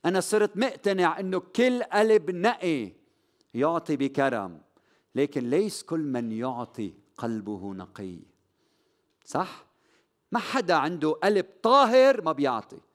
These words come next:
مستحيل. لكن مش كل واحد بيعطي قلبه طاهر.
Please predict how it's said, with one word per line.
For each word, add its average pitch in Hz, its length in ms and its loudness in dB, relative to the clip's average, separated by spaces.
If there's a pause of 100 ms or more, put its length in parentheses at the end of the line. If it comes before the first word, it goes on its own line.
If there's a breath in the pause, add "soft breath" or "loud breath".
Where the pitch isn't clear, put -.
(200)
مستحيل. 151 520 -6 (580 soft breath)
لكن 170 280 -2
مش 247 180 -6
كل 170 160 -2
واحد 139 380 -4
بيعطي 101 480 -8
قلبه 90 300 -10
طاهر. - 480 -12